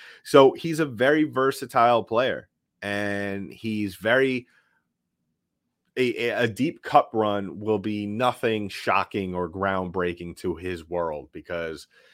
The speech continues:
obviously he was part of those two cup teams. Uh, and I really wish the Lightning could have somehow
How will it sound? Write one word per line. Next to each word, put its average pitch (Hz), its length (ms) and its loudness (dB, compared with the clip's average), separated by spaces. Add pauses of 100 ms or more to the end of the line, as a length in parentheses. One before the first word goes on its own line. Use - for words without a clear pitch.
(340)
obviously 107 560 2
he 98 140 -2
was 87 160 -6
part 98 240 2
of 92 60 -2
those 87 180 -4
two 90 220 -10
cup 92 260 -6
teams. 82 460 -14 (480)
Uh, 87 340 -4
and 92 420 -4 (100)
I 101 140 4
really 104 400 2
wish 101 340 0
the 95 100 -2
Lightning 90 420 -2
could 95 180 -6
have 87 240 -4 (280)
somehow 101 720 0